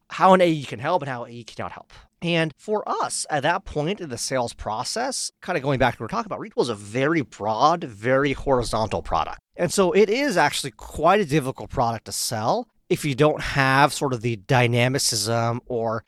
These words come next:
you don't have total knowledge of the product that I as a founder would have. And so the sort of early sales team that we brought on were actually, they were all pretty unsuccessful. And it's not their fault. It's actually our fault in the sense that the product itself was just a difficult one to sell. And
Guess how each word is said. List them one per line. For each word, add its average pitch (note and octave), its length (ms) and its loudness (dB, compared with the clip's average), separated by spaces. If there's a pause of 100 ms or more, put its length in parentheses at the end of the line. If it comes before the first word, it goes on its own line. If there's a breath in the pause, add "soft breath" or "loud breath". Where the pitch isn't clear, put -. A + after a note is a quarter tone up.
you C3+ 80 -2
don't C#3+ 120 2
have C3 160 0
total D#3 360 0
knowledge B2+ 460 -2
of G#2 80 -16
the G#2+ 80 -10
product - 800 -4
that F#2+ 440 -2
I A2+ 140 -2
as G#2 100 -6
a G2+ 60 -12
founder E3+ 380 4 (160)
would - 120 -10
have. E2+ 300 -2 (800 soft breath)
And G3+ 220 -2
so G3 500 2
the D#3 120 0
sort E3 180 4
of - 60 2 (100)
early G#4 300 6
sales D3+ 320 2
team C#3+ 180 0
that B2+ 80 4
we B2 100 2
brought B2+ 300 4
on D#4 240 6
were D3 80 4
actually, F3 380 2
they G3+ 180 0
were F4 100 4
all A4 60 6
pretty C#4+ 260 4
unsuccessful. A#3 540 0
And C3+ 140 0
it's - 200 -2
not F#3+ 220 6
their G#3+ 160 6
fault. A#2 220 -2
It's C3 100 0
actually D3+ 220 2
our B3+ 140 4
fault - 240 -10
in G2+ 60 -20
the B2 60 -12
sense B2 240 -6
that A#2+ 380 2 (100)
the A#2+ 80 -4
product D3 460 6
itself B3+ 280 6
was B2 120 -2
just B2+ 160 -4
a A#2+ 40 -6
difficult E3 400 0
one C3+ 120 -4
to B2+ 60 -12
sell. - 360 -4
And C#3+ 300 0